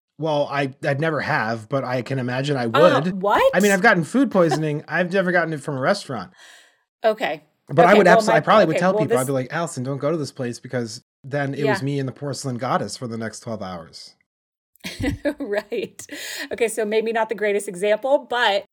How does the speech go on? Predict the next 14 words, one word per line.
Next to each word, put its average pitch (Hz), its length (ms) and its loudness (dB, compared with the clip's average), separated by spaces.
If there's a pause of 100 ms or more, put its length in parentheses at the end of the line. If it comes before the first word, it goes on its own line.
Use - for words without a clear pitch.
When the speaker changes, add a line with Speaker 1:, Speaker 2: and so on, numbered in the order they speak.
(200)
Speaker 2:
we're 226 140 0
more 247 300 -2
likely 214 480 0
to, 196 240 -2
to 202 380 -2
take 226 400 -4
in 180 320 -4
and 185 200 -10
focus 196 480 -2
on 180 300 -8
negative 185 480 -8
stimuli. 165 520 -10 (200)
Speaker 1:
Yeah. - 40 -20 (380)
Speaker 2:
And 202 360 -4